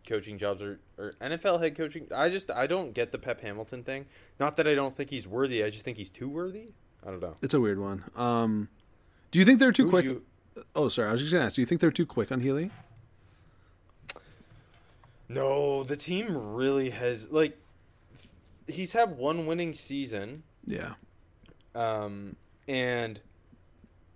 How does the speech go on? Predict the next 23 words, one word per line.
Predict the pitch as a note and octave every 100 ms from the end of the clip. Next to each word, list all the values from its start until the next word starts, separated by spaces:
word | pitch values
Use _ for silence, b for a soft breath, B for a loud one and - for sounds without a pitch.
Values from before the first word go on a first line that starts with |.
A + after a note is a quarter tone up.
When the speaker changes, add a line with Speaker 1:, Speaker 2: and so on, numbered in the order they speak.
| - _ - - _
Speaker 1:
it | D3+ C#3+
was | C3+ C#3+
his | C3
first | - - C#3+ C#3
season | C#3 C3+ A#2+ A2 A2
after | A#2 A#2+ C3
taking | C3+ B2+
over | C3 B2+
for | C3+ B2+
Br-, | G2 A2 A2
from | - A#2+
Brad | G#2+ G#2+ A#2
Lambert, | G#2+ G#2+ A2 G#2 G#2 -
who, | A#2 A2 G#2+ - - _ _ _ -
who | C3+
was | B2+ B2
the | C3
head | C3 C3+
coach | - B2+ C3
when, | A#2
like, | A2 G#2+ -
they | A2 G2 F#2 _ _ _ -
started, | - - A#2+ A#2